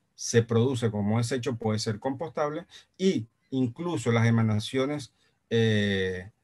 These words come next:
de gases pueden convertirse en biogás que son útiles para la energización de escuelas, de refugios y de algunas casas o viviendas individuales. De ahí que la basura que va a llegar al vertedero es menos.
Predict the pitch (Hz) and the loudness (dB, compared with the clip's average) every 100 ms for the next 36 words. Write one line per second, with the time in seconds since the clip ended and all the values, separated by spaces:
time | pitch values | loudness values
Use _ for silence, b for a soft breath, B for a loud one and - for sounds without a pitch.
0 | - 110 113 135 131 120 - 117 127 131 | -2 2 4 4 0 -4 2 2 2 0
1 | 123 117 104 98 208 - 120 - 113 110 | 2 4 2 0 -2 -2 -6 0 2 2
2 | 135 147 143 117 131 113 107 123 117 _ | 2 0 -2 -2 -6 -4 -2 -4 -6 _
3 | _ - - 190 180 120 101 90 - _ | _ -20 4 4 6 2 0 -2 -12 _
4 | _ _ _ 117 113 107 107 104 104 - | _ _ _ 4 6 6 6 4 4 2
5 | 120 117 117 110 110 110 101 - 131 156 | 2 4 4 2 0 0 -2 -2 -4 -4
6 | 190 _ _ 98 104 - - 104 120 127 | -10 _ _ -4 -4 -4 -2 2 4 2
7 | 127 117 - _ _ 110 104 104 101 98 | -2 -6 -14 _ _ -6 0 0 2 0
8 | 95 95 95 101 101 127 139 135 139 - | -2 -4 -2 -2 -2 -2 -4 -4 -8 -12
9 | _ _ _ _ 139 139 110 101 101 104 | _ _ _ _ -2 2 2 2 0 -2
10 | - 95 107 101 95 95 90 85 101 101 | -4 -6 -4 -4 -4 -6 -10 -6 -4 -2
11 | 98 92 90 - 104 120 131 131 120 139 | -4 -6 -8 -6 -4 -2 -2 -2 -4 -2
12 | 135 120 110 113 127 120 110 113 113 113 | 2 2 2 0 -2 0 0 2 2 2
13 | 104 98 95 101 101 101 - - | 0 -2 -4 -4 -4 -6 -8 -14